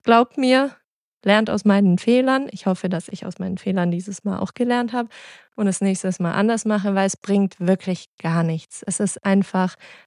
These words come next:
Zeitverschwendung, Energieverschwendung. Und ja, aber das ist wirklich so eine Sache, die mir schwerfällt, weil ich dann einfach denk, „Komm, das ziehen wir jetzt noch durch und dann können wir das abschließen.“ Aber es bringt einfach nichts.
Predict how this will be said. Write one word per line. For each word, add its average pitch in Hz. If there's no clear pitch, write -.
Zeitverschwendung, 220
Energieverschwendung. 190
Und 196
ja, 170
aber 202
das 233
ist 226
wirklich 214
so 214
eine 202
Sache, 196
die 190
mir 180
schwerfällt, 214
weil 190
ich -
dann 185
einfach 190
denk, 208
„Komm, 208
das 196
ziehen 214
wir 190
jetzt 180
noch 180
durch 226
und 190
dann 180
können 185
wir 175
das 180
abschließen.“ 196
Aber 220
es 226
bringt 180
einfach 175
nichts. 175